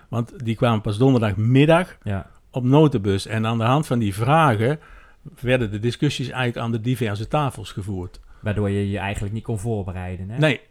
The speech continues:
Speaker 1: onvoldoende. Ik heb heel snel wat dingen kunnen lezen, dus,
Speaker 2: Ja.
Speaker 1: eh, maar er waren een aantal raadsleden die dat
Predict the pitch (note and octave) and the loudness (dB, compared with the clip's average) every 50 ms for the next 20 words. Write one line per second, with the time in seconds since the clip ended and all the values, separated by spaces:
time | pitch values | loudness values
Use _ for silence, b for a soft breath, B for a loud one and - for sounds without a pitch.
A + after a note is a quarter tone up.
0 | _ - - C#3 C#3 B2+ C3+ B2 A2+ G#2 G#2 G#2 - C3 A#2 C#3+ D3 D#3+ D#3 - | _ -4 -2 0 0 0 2 2 2 2 2 2 2 2 4 6 6 6 4 4
1 | - D#3+ D3 C#3+ C3 C3+ C#3+ C3+ B2+ - C3 A#2 A#2 A#2+ B2+ C#3+ D3+ D3 D3+ C#3 | 4 4 4 4 4 4 4 4 4 2 2 2 2 2 2 2 2 2 0 0
2 | B2+ G#2 A#2+ B2 A#2+ B2+ C3 B2+ C3+ C#3 C#3+ D3 C#3 C3+ C3 C3+ C#3 C3+ B2+ C3 | -2 -2 -2 -2 0 0 0 2 2 4 4 4 4 4 4 4 4 2 2 2
3 | A#2+ C3+ D#3+ E3 D3+ - - B2+ B2+ C3+ C#3 B2+ C#3+ B2+ C3+ B2 A#2+ | 2 2 2 2 2 2 2 2 2 2 2 2 2 4 4 2 0